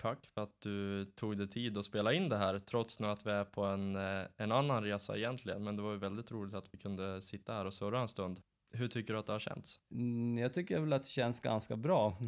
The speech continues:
Speaker 2: <laughs> Jag vet
Speaker 1: Ganska
Speaker 2: inte.
Speaker 1: bra.
Speaker 2: <laughs> Det, eh, återstår att se på slutresultatet. Nej, men det har
Speaker 1: Så här.
Speaker 2: känts bra. Jag har försökt att vara ärlig rakt <laughs> igenom i alla fall och, och hoppas att det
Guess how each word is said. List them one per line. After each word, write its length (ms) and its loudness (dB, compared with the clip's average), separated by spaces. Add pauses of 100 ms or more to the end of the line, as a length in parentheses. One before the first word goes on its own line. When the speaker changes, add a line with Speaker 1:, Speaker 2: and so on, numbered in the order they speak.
(120)
Speaker 2:
<laughs> 200 -2 (360)
Jag 0 -
vet 380 12
Speaker 1:
Ganska 280 12
Speaker 2:
inte. 120 10
Speaker 1:
bra. 280 12
Speaker 2:
<laughs> 360 12 (680)
Det, 360 6
eh, 800 8
återstår 500 8
att 60 6
se 220 10
på 100 2
slutresultatet. 1120 8
Nej, 240 10
men 80 6
det 80 10
har 80 12
Speaker 1:
Så 100 10
här. 60 10
Speaker 2:
känts 140 2
bra. 360 6
Jag 140 4
har 60 -2
försökt 480 2
att 220 6
vara 240 10
ärlig 400 8
rakt 340 4
<laughs> 0 -
igenom 420 12
i 20 10
alla 240 8
fall 300 6
och, 260 4 (640)
och 480 -8
hoppas 340 2
att 160 2
det 520 4